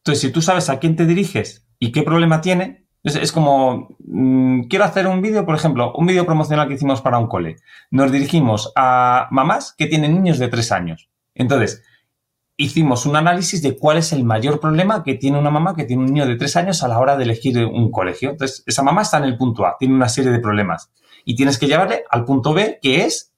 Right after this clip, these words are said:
tu cole. Tú eres la solución. Entonces, ¿cómo le llevas? ¿Cómo unes el punto A con el punto B? Es el vídeo. Y la manera de atacar todos esos puntos de dolor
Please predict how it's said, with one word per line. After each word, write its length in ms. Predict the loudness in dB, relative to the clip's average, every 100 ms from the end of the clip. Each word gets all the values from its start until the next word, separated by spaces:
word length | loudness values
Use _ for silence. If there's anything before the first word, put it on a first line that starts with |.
| _
tu 120 | -2
cole. 260 | 0 -2 -4 -2
Tú 180 | 2
eres 300 | 2 0 -6 -2
la 180 | -2
solución. 580 | 0 -2 -2 0 -2 -2 -10 -20 -18 -6 0
Entonces, 460 | 2 2 0 -8 _ _ _
¿cómo 300 | 0 2 2
le 320 | 0 0 0
llevas? 420 | 2 0 0 -6 0
¿Cómo 280 | 2 2
unes 340 | 2 2 0 -2
el 80 | 0
punto 220 | 0 2
A 100 | 0
con 120 | 0
el 100 | 0
punto 240 | 0 2
B? 160 | 0 0
Es 160 | -2 0
el 140 | 2
vídeo. 360 | 2 2 -2 -6 -14 -20 -6
Y 140 | 2 4
la 100 | 4
manera 340 | 2 0 0
de 80 | 0
atacar 380 | -2 0 0 0
todos 320 | 0 0 -2
esos 220 | -4 -4
puntos 320 | -2 0 2 2
de 80 |
dolor 480 | 4 4 4 2 -4